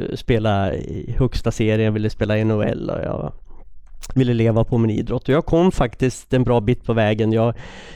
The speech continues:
eh, spelade elithockey, jag levde på hockeyn under tiotal år. Nu är det här länge sedan, men, eh, slut på åttiotalet, början på nittiotalet. Eh, <clears throat> men den, den dröm jag hade blev faktiskt,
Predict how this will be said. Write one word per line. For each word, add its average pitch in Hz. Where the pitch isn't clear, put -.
eh, 110
spelade 120
elithockey, 120
jag 117
levde 120
på 131
hockeyn 117
under 113
tiotal 117
år. 113
Nu 113
är 107
det 104
här 104
länge 104
sedan, 113
men, -
eh, -
slut -
på 123
åttiotalet, 117
början 110
på 120
nittiotalet. 113
Eh, 110
<clears throat> 175
men 127
den, 135
den 143
dröm 160
jag 139
hade 123
blev 135
faktiskt, -